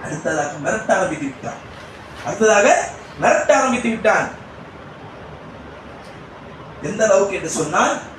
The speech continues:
தூக்கிலிட சென்று விட்டான். தூக்கிலிட சென்ற சமயம் கூட அவர்கள் பயப்படவில்லை. பின்பாக அவர்களை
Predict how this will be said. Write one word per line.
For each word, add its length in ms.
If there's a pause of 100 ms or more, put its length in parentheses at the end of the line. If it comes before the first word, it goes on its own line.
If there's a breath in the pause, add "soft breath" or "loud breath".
(120)
தூக்கிலிட 720 (200)
சென்று 300
விட்டான். 460 (1080)
தூக்கிலிட 500
சென்ற 300
சமயம் 500
கூட 420 (220)
அவர்கள் 380
பயப்படவில்லை. 760 (960)
பின்பாக 760 (140)
அவர்களை 600